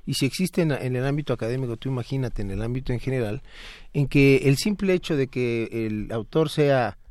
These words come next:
extranjero y que por lo tanto habla otro idioma, ya le da una legitimidad académica que si es en español, híjole, pues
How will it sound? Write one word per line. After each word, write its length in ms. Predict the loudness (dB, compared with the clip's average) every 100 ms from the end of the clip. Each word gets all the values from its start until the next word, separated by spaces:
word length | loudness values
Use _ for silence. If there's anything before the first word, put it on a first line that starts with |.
| -14 -8
extranjero 640 | -6 -6 -6 -6 -8 -10 -14
y 80 | -6
que 120 | -4
por 140 | -4 -4
lo 120 | -4
tanto 340 | -2 -2 -2
habla 160 | -2 -2
otro 180 | -2 -2
idioma, 420 | 0 -2 -4 -8 -10 -12 -8
ya 240 | 2 6 6
le 140 | 6
da 240 | 6 4
una 260 | 2 0 2
legitimidad 680 | 0 -2 -4 -4 -4 -2 -2
académica 680 | -2 -4 -2 -6 -4 -6 -8 -18 -20
que 140 | -6 -4
si 180 | -2 -2
es 120 | 0
en 100 | -2
español, 680 | -2 -4 -4 -2 0 0 -2 -8
híjole, 440 | -10 -6 -6 -8 -12
pues 300 | -14 -14 -18